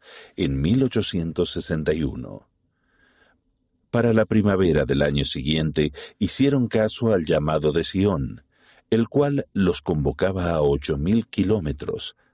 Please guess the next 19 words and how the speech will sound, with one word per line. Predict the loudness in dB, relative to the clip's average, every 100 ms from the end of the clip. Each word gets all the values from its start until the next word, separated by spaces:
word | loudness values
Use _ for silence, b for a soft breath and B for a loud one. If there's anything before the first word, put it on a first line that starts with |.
| _ -8
o | -4
sea, | 0 2 0
cinco | -2 -2 -2 -2
mil | 0 0 0
millas | -2 0 0 -2 -2
de | -2 -2
distancia, | -4 -2 -2 -2 0 0 0 B B -2
en | 0
el | 2 2
valle | 2 0 0 0
del | 0
lago | 0 0 -2
Salado. | -2 -4 -4 -4 -6 -8 -12 _ _ _ _ _ _ _ _ _ _ _ _ _
Congregarse | 0 2 2 2 0 0 2
en | 2 0
Sion | 0 2 2 0
significó | -2 -2 -4 -6 0 0 2
dejar | -2 -2 0 0
atrás | 0 0 0 -2